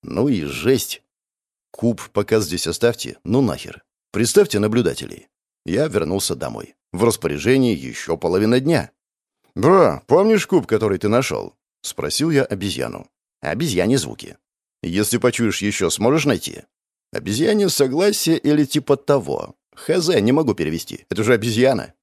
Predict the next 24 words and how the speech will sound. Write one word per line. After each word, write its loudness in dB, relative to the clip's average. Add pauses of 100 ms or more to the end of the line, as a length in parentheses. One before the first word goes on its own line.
(300)
«Здорово, 4
ну -10
тогда 2
пойдём». 2 (360)
И 4
мы 2
пошли. -6 (520)
Я 4
в -8
кепке 2
и 6
очках, 4
и 2
обезьяна 2
на 2
плече, 0
в -10
теперь -2
уже 0
джинсовой -2
куртке -2
и 0
кожаных 0
штанах. -6